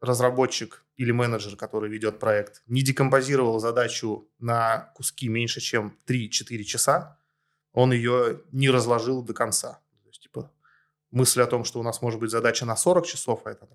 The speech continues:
рабочая неделя одного человека, нас всегда удивляла, и меня в том числе, потому что, ну как это, ты же вот в понедельник пришёл, поработал восемь часов, по идее, потом ушёл домой и занимаешься другими делами. Если ты не знаешь, что ты будешь делать утром во вторник,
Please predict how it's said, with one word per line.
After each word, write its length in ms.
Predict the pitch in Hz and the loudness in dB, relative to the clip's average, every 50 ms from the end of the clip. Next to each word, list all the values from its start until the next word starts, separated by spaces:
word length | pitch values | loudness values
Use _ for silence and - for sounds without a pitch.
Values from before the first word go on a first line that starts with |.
| _ - | _ -4
рабочая 400 | 113 110 110 117 110 - - 110 | -2 -2 0 -2 -4 -4 -6 -8
неделя 300 | 110 101 107 104 101 104 | -8 -8 -6 -4 -2 -2
одного 240 | 101 104 104 107 104 | -4 -4 -6 -8 -8
человека, 560 | - - 110 107 104 107 104 - - - - _ _ _ _ _ _ _ _ _ _ _ _ - | -4 -2 0 0 0 -2 -6 -8 -14 -18 -18 _ _ _ _ _ _ _ _ _ _ _ _ -2
нас 160 | 113 113 - | -2 0 2
всегда 260 | - 123 117 123 120 | 2 2 2 2 2
удивляла, 460 | 117 117 117 117 120 135 151 147 123 | 2 2 0 2 4 4 6 6 4
и 100 | 107 107 | 2 0
меня 200 | 113 117 113 107 | -4 -6 -8 -10
в 60 | - | -10
том 120 | - 110 104 | -12 -10 -8
числе, 200 | - - 123 113 | -8 -6 -6 -6
потому 220 | 110 107 107 104 98 | -4 -4 -6 -6 -8
что, 140 | - - | -10 -8
ну 80 | 110 107 | -10 -8
как 220 | - 104 101 - | -8 -8 -10 -10
это, 120 | - - - | -12 -20 -16
ты 140 | - 107 101 | -12 -10 -10
же 100 | 104 101 | -10 -10
вот 180 | 101 98 - - | -12 -14 -16 -20
в 60 | _ _ | _ _
понедельник 440 | - 107 107 110 120 113 107 104 113 | -8 -6 -4 -2 -4 -4 -4 -6 -8
пришёл, 300 | - 110 - - 117 113 | -8 -4 -2 -2 -2 0
поработал 440 | 113 113 110 113 117 113 - 117 113 | 0 -2 -2 -2 -2 -4 -6 -6 -6
восемь 260 | 117 117 - - 120 | -4 -4 -4 -6 -4
часов, 360 | - - 190 202 196 - - _ _ _ _ | 0 2 2 2 2 0 -12 _ _ _ _
по 120 | - 117 113 | -2 0 0
идее, 360 | 107 104 104 117 147 143 - _ _ _ _ _ _ _ _ _ | 0 -2 -6 -8 -8 -10 -14 _ _ _ _ _ _ _ _ _
потом 220 | - 127 143 147 147 | 0 2 4 4 4
ушёл 260 | 143 - 143 139 135 | 4 4 4 4 6
домой 360 | 135 127 135 170 185 156 123 | 4 4 6 4 4 4 4
и 60 | 120 123 | 2 0
занимаешься 460 | 120 123 123 131 135 131 - 139 127 | -2 -4 -4 -2 -2 -2 -2 -4 -4
другими 340 | 120 120 120 123 123 120 113 | -4 -6 -8 -8 -8 -6 -4
делами. 440 | 120 117 107 104 104 90 92 - - _ _ _ _ _ _ _ _ _ _ _ _ _ _ _ _ 120 | 0 2 2 2 2 0 -4 -16 -20 _ _ _ _ _ _ _ _ _ _ _ _ _ _ _ _ 0
Если 240 | 120 123 - - 117 | 0 0 0 0 -2
ты 120 | - 120 | -4 -4
не 100 | 120 120 120 | -4 -2 0
знаешь, 280 | 131 131 123 117 - | 2 4 4 4 2
что 120 | - - 117 | 0 -4 -8
ты 80 | 113 117 | -8 -8
будешь 280 | 117 117 113 113 107 110 | -10 -8 -8 -8 -6 -2
делать 420 | 123 113 110 107 107 - - - - | 0 2 2 0 0 -4 -14 -12 -10
утром 280 | 123 117 - 120 113 107 | -10 -8 -6 -4 -2 -2
во 80 | 113 | -2
вторник, 560 | 110 - 175 185 185 165 135 113 - - _ | 0 2 4 4 4 4 0 -2 -4 -10 _